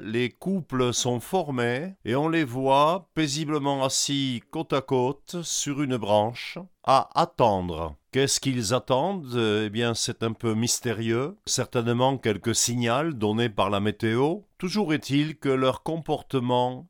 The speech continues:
m'interpelle. Et en particulier, il m'interpelle en tant que croyant. Ces animaux savent anticiper, savent se préparer. L'instinct en eux est sensible au cycle de la nature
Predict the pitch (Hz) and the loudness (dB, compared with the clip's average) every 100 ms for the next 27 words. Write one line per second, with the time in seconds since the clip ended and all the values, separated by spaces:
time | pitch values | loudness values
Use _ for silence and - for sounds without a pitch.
0 | - 107 120 - 113 - 107 95 80 67 | -8 -2 -2 0 -4 -2 -2 0 -2 -8
1 | - _ 104 139 156 - 139 107 120 117 | -14 _ 0 2 0 -2 -6 -6 -4 0
2 | 120 120 131 - 123 135 143 - 120 - | 2 0 -2 -6 -4 -2 -2 -2 -4 -2
3 | 113 110 110 117 - - 113 - 135 - | -2 0 0 -4 -6 -4 -4 -2 -4 -2
4 | 113 - - 117 107 85 67 - - - | -8 -6 -4 0 0 -2 -6 -18 -10 -4
5 | 127 131 135 123 123 135 139 147 170 190 | 0 2 2 2 0 0 2 2 2 0
6 | - - 139 135 139 139 147 156 170 _ | 0 2 2 2 0 -2 -6 -8 -12 _
7 | 139 151 - 147 - 120 - 110 104 135 | -2 -2 -4 -4 -4 -8 -2 0 0 -4
8 | _ - - 120 123 127 131 127 - _ | _ -6 -2 0 2 0 -2 -6 -10 _
9 | - 135 123 127 107 113 95 85 - _ | -4 -2 -2 -2 0 0 0 -4 -6 _
10 | 110 135 143 - 165 165 190 180 - - | 0 2 2 0 0 0 0 -6 -14 -6
11 | 113 117 120 135 170 202 _ 107 - 127 | -2 0 2 2 0 -6 _ -4 -2 0
12 | 117 160 170 123 117 - 180 - 139 123 | 0 -2 -4 -4 0 0 -2 -4 -2 0
13 | 120 123 117 - 101 101 117 | 0 0 -4 -4 -4 -4 -8